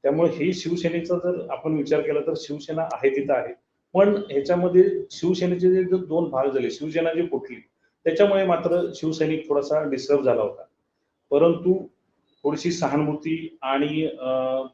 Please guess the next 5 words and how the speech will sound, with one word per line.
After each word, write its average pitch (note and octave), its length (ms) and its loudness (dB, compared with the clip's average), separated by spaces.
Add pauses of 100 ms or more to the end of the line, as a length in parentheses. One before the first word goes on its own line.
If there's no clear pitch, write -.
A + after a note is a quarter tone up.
(720)
एकूणच F#3+ 360 4
असलेली F3+ 420 8
ह्या F3 140 8
राजकारणाबाबतची E3 800 4
चीड C3+ 320 -4